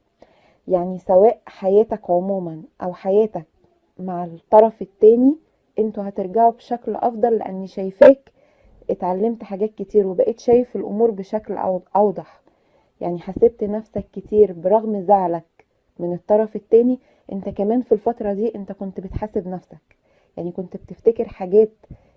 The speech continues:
انت كمان بتعملها وبتحاسب نفسك عليها. عرفت الأخطاء دي كلها اللي كانت بتلخبط الدنيا عندك دايمًا، أكيد ده كان المقصود من كل اللي حصل، يعني إنك تتعلم.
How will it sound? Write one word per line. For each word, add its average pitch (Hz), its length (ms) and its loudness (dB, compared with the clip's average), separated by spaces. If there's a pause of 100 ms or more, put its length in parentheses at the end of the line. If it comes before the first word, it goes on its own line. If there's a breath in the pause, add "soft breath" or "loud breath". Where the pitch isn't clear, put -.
(120)
انت 220 200 -2
كمان 208 380 -2
بتعملها 226 680 -4 (320)
وبتحاسب 185 540 -10
نفسك 208 380 -10
عليها. 170 340 -10 (1600)
عرفت 214 300 -2
الأخطاء - 520 -4
دي 180 120 -10
كلها 208 320 -2
اللي 196 140 -6
كانت 208 280 -8
بتلخبط 196 540 -2
الدنيا 185 420 -2
عندك 190 340 -4
دايمًا، 220 520 -2
أكيد 196 320 -10
ده 214 80 0
كان 226 240 -4
المقصود 202 520 -4
من 185 140 -8
كل 214 160 0
اللي 196 200 0
حصل، 180 360 -10
يعني 165 280 -14 (380 soft breath)
إنك 185 260 -8
تتعلم. 185 580 -2